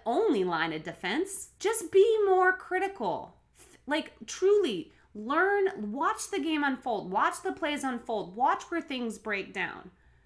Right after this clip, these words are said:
You know, start using your critical thinking skills to look and see where you think the play broke down before it got to the goal. And if you can't find that spot,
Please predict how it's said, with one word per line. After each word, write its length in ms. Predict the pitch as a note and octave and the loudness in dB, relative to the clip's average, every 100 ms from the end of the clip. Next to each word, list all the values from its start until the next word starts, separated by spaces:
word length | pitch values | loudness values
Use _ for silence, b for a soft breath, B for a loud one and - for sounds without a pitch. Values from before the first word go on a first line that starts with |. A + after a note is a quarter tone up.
| _ - | _ -4
You 80 | B3+ | 0
know, 120 | C#4+ | 0
start 340 | - F4 G4 C4+ | 2 2 4 2
using 400 | B3+ D#4+ E4+ D#4+ | 2 2 4 0
your 80 | D#4 | 0
critical 380 | D4 D4 C#4+ C4 | 0 -2 -2 -4
thinking 360 | B3+ A#3 A3+ | -6 -4 -4
skills 320 | A3 A#3 A3 A3 | -6 -4 -4 -4
to 100 | A3 | -6
look 200 | A3+ A#3 | -4 -4
and 140 | G#3 | -6
see 160 | G#3+ G#3+ | -6 -8
where 320 | F3+ G#3+ C4 | -4 2 4
you 180 | C#4 C4+ | 2 0
think 220 | B3 A#3+ | -4 -8
the 60 | G#3 | -8
play 240 | - G#3+ | -4 -4
broke 320 | G3 G3+ F#3 | -2 -4 -4
down 380 | F#3+ F#3 F#3 F#3 b b b - | -4 -2 -2 -4 b b b -8
before 480 | G#3+ - G#3+ G3+ - | -6 -4 -2 0 -2
it 120 | F#3 | 0
got 220 | G3 F#3 | 2 0
to 80 | - | -2
the 100 | F3+ | -10
goal. 220 | E3+ D3+ | -8 -8
And 120 | - | -4
if 120 | A#3 B3+ | -4 -4
you 60 | |
can't 320 | A3+ F4 F#4 - | -4 -2 -2 -2
find 320 | E4+ F4 E4 | -2 2 2
that 220 | D#4+ - | 0 -2
spot, 560 | - - A#3+ G4+ - | -2 2 4 4 0